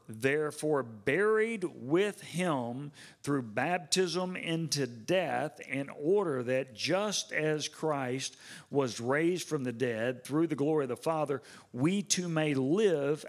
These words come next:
a new life." All right? If you take those words there and you take the, the imagery, um, that, that's an amazing picture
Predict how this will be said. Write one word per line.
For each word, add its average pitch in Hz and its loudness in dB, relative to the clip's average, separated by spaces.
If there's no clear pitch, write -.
a 175 2
new 196 -2
life." 196 -4
All 110 -8
right? 185 0
If 127 -2
you 240 2
take 214 2
those 180 2
words 175 2
there 139 2
and 139 -4
you 185 -2
take 175 0
the, 139 -2
the 131 0
imagery, 117 -2
um, 120 -4
that, 143 0
that's 220 4
an 143 -6
amazing 143 -2
picture - -4